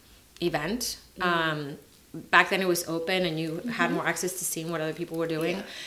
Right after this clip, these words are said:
Speaker 1: And so basically we just kind of filled out the demographic space, and we just kinda did, like, a quick snippet of what kind of girls we were, like, reaching out to and talking to. And we put a lunch, a ladies' lunch together at Asia de Cuba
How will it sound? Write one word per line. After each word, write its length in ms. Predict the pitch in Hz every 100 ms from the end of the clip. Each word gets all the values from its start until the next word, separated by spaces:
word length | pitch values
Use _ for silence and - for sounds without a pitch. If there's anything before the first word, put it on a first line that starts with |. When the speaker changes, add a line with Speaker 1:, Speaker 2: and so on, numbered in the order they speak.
| - - -
Speaker 1:
And 160 | 180 175
so 100 | 175
basically 500 | 180 175 - 190 175
we 120 | 175
just 600 | 165 165 - - - - -
kind 200 | - 143
of 80 | 170
filled 240 | - 175 170
out 160 | 160
the 60 | 165
demographic 560 | 165 160 151 139 -
space, 480 | - 180 165 175 -
and 580 | - 160 156 156 147 - -
we 120 | 151
just 260 | 147 160 -
kinda 200 | - 160
did, 180 | 156 156
like, 180 | 156 156
a 40 |
quick 400 | - 156 160 - - - - - - - - - - -
snippet 500 | - - 175 180 190
of 260 | 190 175 160
what 360 | 156 160 160 - - - -
kind 180 | - 180
of 80 | 175
girls 320 | 165 156 175
we 80 | 175
were, 160 | 165 151
like, 220 | 143 -
reaching 300 | 156 - 156
out 140 | 147 -
to 240 | 185 185
and 80 | 160
talking 300 | 160 151 170
to. 280 | 175 208 208
And 160 | - 170
we 80 | 165
put 260 | - 170
a 260 | 165 160 160
lunch, 340 | 160 160 -
a 100 | -
ladies' 320 | 160 165 175 175
lunch 200 | 170 -
together 420 | 165 160 160 160
at 140 | - 156
Asia 280 | 160 156 170
de 80 |
Cuba 440 | 160 165 151 156